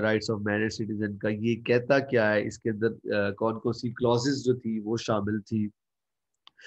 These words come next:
ये, अ, क्या बात करता है, किस हवाले से बात करता है। तो अगर आप इसको जरा ओपन करें मेरे साथ, मैं आपको साथ-साथ गाइड करूँ क्या-क्या आपने इसमें से छोड़ना है और क्या-क्या करना है। मैं आपको बता रहा हूँ, उस पेज को ऊपर अपने, अपने मोबाइल फोन्स में या जिसके पास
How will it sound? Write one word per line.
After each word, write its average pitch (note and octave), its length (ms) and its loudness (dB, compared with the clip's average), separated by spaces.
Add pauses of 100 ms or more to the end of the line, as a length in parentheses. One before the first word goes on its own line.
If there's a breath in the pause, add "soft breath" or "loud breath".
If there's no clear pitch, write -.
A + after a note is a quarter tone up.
(160 loud breath)
ये, A2 280 4
अ, - 120 -6
क्या G2+ 440 2
बात G#2 420 0
करता G#2+ 220 -2
है, A2 60 0
किस - 240 -10
हवाले G2+ 260 -2
से A2+ 140 -6
बात G2+ 340 -2
करता A2 280 -4
है। A#2 60 0
तो - 360 -6
अगर C#3+ 280 4
आप D3+ 180 4
इसको C3+ 260 -2
जरा C#3 160 4
ओपन B2+ 360 2
करें B2+ 200 4
मेरे A#2+ 180 2
साथ, A#2+ 400 2
मैं A#2 80 2
आपको A2+ 180 -2
साथ-साथ A2 420 -2
गाइड G#2+ 380 0
करूँ B2 240 -2
क्या-क्या A2+ 400 0
आपने A2+ 180 -2
इसमें A2+ 220 -6
से A#2+ 160 -2
छोड़ना A2 480 -4
है C3 60 2
और B2+ 180 -2
क्या-क्या G#2+ 300 0
करना G#2 380 -4
है। G#2 80 0
मैं G#2 140 -2
आपको G2+ 240 -6
बता G2+ 220 -2
रहा G#2 100 4
हूँ, A#2 100 0
उस A2+ 100 -8 (140)
पेज G#2 240 -2
को A2+ 160 -4
ऊपर G#2+ 240 -2
अपने, G#2 220 -4
अपने G#2 180 -6
मोबाइल G2+ 420 -2
फोन्स G2+ 380 -6
में G#2 140 -2
या G#2 120 -2
जिसके G2+ 280 -8
पास G2+ 260 -2